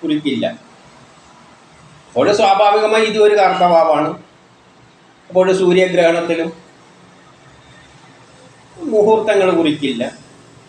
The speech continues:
കാരണം കുറച്ചും കൂടിയും ഫലം കൂടുതലുണ്ട്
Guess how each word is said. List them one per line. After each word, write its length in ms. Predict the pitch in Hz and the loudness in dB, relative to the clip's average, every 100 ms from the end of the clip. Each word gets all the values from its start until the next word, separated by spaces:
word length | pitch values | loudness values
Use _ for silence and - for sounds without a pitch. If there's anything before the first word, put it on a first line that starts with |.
| - - - - - - - - - - | -20 -20 -20 -20 -20 -20 -20 -20 -20 -6
കാരണം 200 | 220 233 | -2 0
കുറച്ചും 280 | 240 240 269 | 0 0 -2
കൂടിയും 280 | 254 254 247 | -2 -2 -2
ഫലം 320 | 226 220 214 | -2 0 0
കൂടുതലുണ്ട് 540 | 208 208 185 175 143 | 0 0 0 0 -2